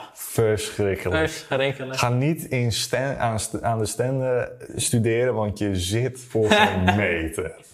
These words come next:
Speaker 2: Sorry, school.
Speaker 1: Oh, sorry, school.
Speaker 2: <laughs>
Speaker 1: Nou, dat was echt, eh, waardeloos. Ik kon ook bijna niet met mijn knieën, eh, ik kon mijn k-, knieën bijna niet kwijt.
Speaker 2: Nee, ik heb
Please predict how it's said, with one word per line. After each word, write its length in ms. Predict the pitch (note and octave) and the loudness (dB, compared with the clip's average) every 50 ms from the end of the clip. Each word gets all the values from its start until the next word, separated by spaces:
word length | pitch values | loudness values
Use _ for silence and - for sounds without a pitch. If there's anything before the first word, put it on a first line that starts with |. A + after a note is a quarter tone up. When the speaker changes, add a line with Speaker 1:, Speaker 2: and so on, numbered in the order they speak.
| - - - - - - - - - | -20 -20 -20 -20 -20 -20 -20 -20 -12
Speaker 2:
Sorry, 380 | - - C#3+ C3 C3 C3 C3 B2+ | -2 0 0 0 2 0 -2 -4
school. 340 | A#2+ - - - B2+ B2+ B2+ - | -6 -6 -6 -6 -4 -2 0 0
Speaker 1:
Oh, 100 | G#2 G#2+ | 0 0
sorry, 360 | G2 - - G2+ G2 F#2 F#2 F#2+ | 0 0 0 0 2 2 0 -2
school. 260 | - - - - E3 - | -2 -4 -2 0 2 4
Speaker 2:
<laughs> 100 | F#3 E3 - E3 D#3 D#3 A#2+ - - - - - - _ _ _ - - - - - - - - - | 4 4 4 2 0 0 0 -4 -6 -8 -14 -18 -20 _ _ _ -20 -20 -20 -20 -20 -20 -16 -10 -6
Speaker 1:
Nou, 200 | - - - - | -6 -4 -4 -6
dat 100 | - - | -8 -6
was 180 | - G2+ G2 - | -6 -6 -6 -4
echt, 280 | - - - - - | -4 -6 -6 -6 -6
eh, 80 | - F#2+ - - G#2+ G2 | -6 -4 -2 0 0 0
waardeloos. 600 | G#2+ G#2 G2+ G2 G2+ G2+ - - - G2+ G#2 - | 0 0 -2 -4 -4 -4 -4 -4 -4 -4 -6 -2
Ik 100 | - A#2 | -2 -2
kon 140 | - B2 B2+ | 0 0 0
ook 100 | A#2+ G#2 | 2 2
bijna 220 | G#2 G#2 G#2+ G#2+ | 0 0 0 0
niet 120 | G#2 G#2+ G#2+ | -2 -2 -2
met 100 | G#2 G2+ | -2 -2
mijn 100 | G2 F#2 | -2 -2
knieën, 360 | - A2 A#2+ B2 A#2+ G2+ F#2+ F#2 | 0 0 0 0 2 0 0 2
eh, 300 | F#2 F2+ F#2 - - - | 2 0 0 0 -2 -2
ik 80 | - G#2+ | -2 0
kon 80 | - A#2 | 0 0
mijn 100 | G#2 - | -2 -2
k-, 80 | - - - | -4 -10 -6
knieën 300 | - - B2 B2+ B2 G2+ | -2 0 0 2 2 2
bijna 220 | F2+ F2+ F2+ F2+ F2+ | 2 2 2 0 -2
niet 160 | F2+ E2+ - | -4 -4 -2
kwijt. 440 | - F2+ E2 E2+ F2 F2+ - - _ - _ _ - | -2 -4 -2 -2 -4 -6 -8 -16 _ -20 _ _ -2
Speaker 2:
Nee, 260 | - C3+ C3 A#2+ B2 - | 0 0 0 0 -2 0
ik 140 | - D#3 | -2 0
heb 160 | D3+ E3 D3+ | 0 0 -2